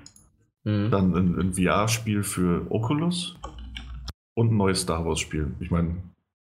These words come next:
Speaker 2: hey, Respawn ist, ist eigentlich, äh, die haben schon einen ganz guten Job gemacht. Ich bin zwar noch nicht durch mit der Titanfall-Kampagne,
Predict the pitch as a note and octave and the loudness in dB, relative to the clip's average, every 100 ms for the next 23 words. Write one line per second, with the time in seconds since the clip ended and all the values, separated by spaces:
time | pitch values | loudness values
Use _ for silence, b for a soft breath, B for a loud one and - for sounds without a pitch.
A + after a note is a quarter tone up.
0 | _ _ - G2+ A2 G2+ A#2 A#2 A#2 A#2+ | _ _ -2 0 2 4 4 4 4 4
1 | A#2 A#2 - - - A2+ A2 A2 - - | 0 -4 -8 -12 -8 -6 -6 -6 -6 0
2 | A2+ B2+ B2+ D3 - C#3 - A2+ B2+ C3 | 0 2 2 2 0 -2 -2 -2 0 0
3 | B2 - _ B B _ _ _ _ _ | -2 -10 _ B B _ _ _ _ _
4 | - G#2+ G#2+ C3+ C3+ C3+ D3+ A2+ B2 A#2 | 0 0 2 2 0 0 -2 2 2 4
5 | F2+ F2 F#2+ - F#2+ F#2 F2+ C3 C3+ D3 | 2 2 0 4 4 4 2 0 0 -2
6 | C#3 C#3 B2+ B2+ C3 C3 C3+ A#2 C3 C3 | 0 0 0 0 0 0 0 2 2 2